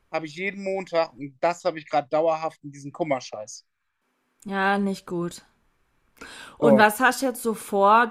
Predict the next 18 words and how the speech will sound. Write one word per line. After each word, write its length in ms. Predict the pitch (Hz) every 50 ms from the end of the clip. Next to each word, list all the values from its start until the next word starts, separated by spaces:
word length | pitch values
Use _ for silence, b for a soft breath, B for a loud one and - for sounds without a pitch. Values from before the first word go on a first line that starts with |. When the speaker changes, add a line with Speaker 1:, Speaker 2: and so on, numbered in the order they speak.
| -
Speaker 2:
dagegen 520 | - 202 202 202 208 220 208 226 220 220 214
jetzt 420 | 208 208 208 - - - - -
zu 120 | - 220 196
tun? 600 | - - - 214 202 190 196 208 226 247 254 254 _ _ _ _ _ _ _ _ _ _ _ _ _ _ _ _ _ _ _ -
Speaker 1:
Also 180 | 151 147 139 151
ich 120 | 139 -
hab 220 | 165 156 147 - -
jetzt, 600 | 151 147 143 143 139 - - - - - - -
ähm, 640 | - 135 135 139 135 131 131 127 127 127 123 107 - _ _ _
jetzt 340 | - 98 147 151 - -
diese 200 | - 156 139 135
Woche 200 | 139 147 196 180
noch, 220 | 170 165 170 170 -
also 200 | - 139 143 143
danach, 420 | 139 139 139 143 151 165 165 147 -
also 360 | 151 147 147 143 139 - _ _ _ _ _ _ _ _ _ _ _
ab, 220 | - 151 165 - _ -
ab, 120 | - -